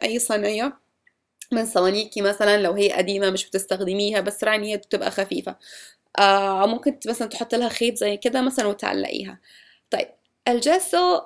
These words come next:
أما انتي بت-، أنا دهنت الجيسو عشان يعني أنا كنت مترددة هل أنا هغطي الصينية بالبيبر ولا بالبينت؟ يعني، آه، يعني لو أنا هغطيها بال-، بالبينت، لو أنا ه-،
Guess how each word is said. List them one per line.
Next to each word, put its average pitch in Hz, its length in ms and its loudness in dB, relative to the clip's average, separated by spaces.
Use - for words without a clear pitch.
أما 247 220 4
انتي 302 260 2
بت-، - 160 -4
أنا 233 360 4
دهنت 269 360 4
الجيسو 302 460 2
عشان 285 640 2
يعني 247 220 2
أنا 262 100 2
كنت 277 240 0
مترددة 220 640 4
هل 269 140 4
أنا 262 260 4
هغطي 233 680 0
الصينية 233 600 0
بالبيبر 302 560 2
ولا 226 340 2
بالبينت؟ 214 540 -4
يعني، 190 580 0
آه، 202 380 0
يعني 202 300 0
لو 208 320 6
أنا 247 300 4
هغطيها 233 440 0
بال-، 220 280 -2
بالبينت، 220 580 -2
لو 208 120 2
أنا 220 280 -2
ه-، 214 40 -4